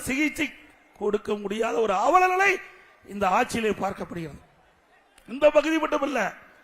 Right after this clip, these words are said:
அனைத்து இந்திய அண்ணா திராவிட முன்னேற்ற கழக ஆட்சியிலே பொறுப்பேற்றவுடன்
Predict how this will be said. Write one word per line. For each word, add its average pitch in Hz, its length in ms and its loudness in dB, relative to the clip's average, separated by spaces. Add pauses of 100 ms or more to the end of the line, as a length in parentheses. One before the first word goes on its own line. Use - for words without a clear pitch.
(280)
அனைத்து 254 300 0
இந்திய 233 180 0
அண்ணா 262 220 0
திராவிட 254 300 4
முன்னேற்ற 247 300 -2
கழக 214 280 2
ஆட்சியிலே 240 340 -2 (640)
பொறுப்பேற்றவுடன் 262 840 4